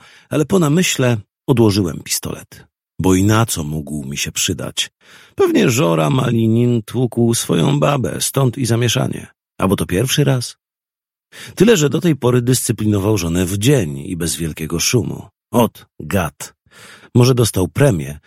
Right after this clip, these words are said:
i wystarczyło mu na drugą flaszkę. No, już ja mu wyjaśnię, że nie należy zakłócać nocnej ciszy. Rozmyślania przerwał mi potężny huk. Zaraz potem kolejny.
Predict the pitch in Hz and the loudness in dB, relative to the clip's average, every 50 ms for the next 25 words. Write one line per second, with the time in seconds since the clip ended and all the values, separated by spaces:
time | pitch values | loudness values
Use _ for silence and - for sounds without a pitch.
0 | _ - - - 120 117 113 120 107 - 113 104 95 - - 107 101 92 95 95 | _ -16 -6 -2 2 2 4 2 2 2 -2 -2 -2 -2 -2 0 0 0 0 0
1 | 92 90 85 90 92 92 101 101 - 123 117 - - - - - - - _ _ | 0 0 -2 -2 -2 -2 -2 -2 0 -2 -2 -2 -4 -6 -10 -16 -20 -20 _ _
2 | _ _ _ _ _ _ - 190 175 - - - - - _ _ _ - - - | _ _ _ _ _ _ -2 -2 0 -2 -6 -12 -16 -18 _ _ _ -20 -20 -12
3 | - - 107 113 98 - 120 135 135 139 127 107 104 113 113 117 113 101 - - | -4 0 2 2 4 4 2 2 4 2 2 2 2 2 2 2 0 0 -2 -4
4 | - - - - _ _ _ - 98 101 110 107 107 104 107 113 123 120 95 92 | -8 -12 -14 -16 _ _ _ -4 0 2 4 4 4 2 2 2 2 0 0 -2
5 | 80 90 87 - - 101 95 - 90 80 - - - - 110 104 104 98 - - | -2 -4 -6 -4 -4 -6 -4 -4 -4 -4 -6 -6 -4 0 2 2 2 2 0 -4
6 | 90 82 80 78 - - 92 - - - - - - _ _ _ _ _ _ _ | -4 -4 -4 -4 -4 -2 -2 -2 -2 -4 -6 -12 -18 _ _ _ _ _ _ _
7 | _ _ _ _ _ _ _ _ _ _ _ _ - - - - - - - 113 | _ _ _ _ _ _ _ _ _ _ _ _ -20 -20 -20 -20 -14 -2 2 4
8 | 123 143 147 139 151 143 - - 220 220 190 147 131 - - 160 151 139 131 135 | 4 6 4 4 2 0 0 0 2 2 2 0 0 -2 -2 0 0 2 2 2
9 | 131 127 120 120 110 - - 95 - - 135 135 127 127 123 117 131 139 143 135 | 4 4 2 2 0 -2 -4 -4 0 2 2 4 4 2 2 0 0 0 -2 -2
10 | - - - 165 - - _ - - - - _ _ _ _ _ - - 135 - | -2 0 2 2 2 2 _ -12 -20 -20 -20 _ _ _ _ _ -18 -12 -6 -2
11 | 104 101 117 117 120 - - 127 - 143 135 131 - 151 147 151 135 90 60 60 | 0 2 2 2 0 0 0 0 0 0 0 0 2 2 2 2 2 0 -2 -8
12 | 60 - - | -12 -14 -18